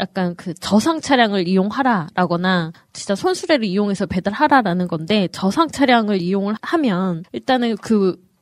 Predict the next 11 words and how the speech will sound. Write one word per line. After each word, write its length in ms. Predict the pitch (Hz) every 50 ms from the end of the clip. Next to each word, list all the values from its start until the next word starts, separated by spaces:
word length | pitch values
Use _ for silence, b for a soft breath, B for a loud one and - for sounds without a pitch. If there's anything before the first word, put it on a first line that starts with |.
| _ _
차량 400 | - - 370 359 359 349 320 254
비용도 600 | - - 233 247 262 269 262 233 226 - 233 214
다시 300 | 208 - - 190 - -
택배 260 | - 349 330 - 359 320
기사님들의 540 | 294 - 294 254 240 220 208 190 190 180 180
부담을 400 | - - 175 196 202 202 208 226
해야 160 | 285 302 294
되는 260 | - 254 214 196 180
거고, 360 | 165 175 175 - 277 320 349 b b b -
이게 180 | 220 196 233 240
사람이 680 | - - 370 359 359 349 330 320 302 269 214 165 -